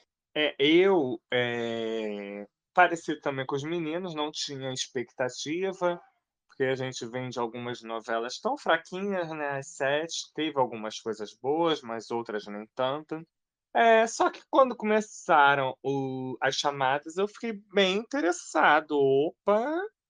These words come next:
tô gostando, hein? E aí, lendo,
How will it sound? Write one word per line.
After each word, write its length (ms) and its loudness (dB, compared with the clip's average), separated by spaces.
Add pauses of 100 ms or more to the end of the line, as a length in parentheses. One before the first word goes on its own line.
(580)
tô 160 4
gostando, 920 4
hein? 460 -2
E 80 2
aí, 200 2
lendo, 920 0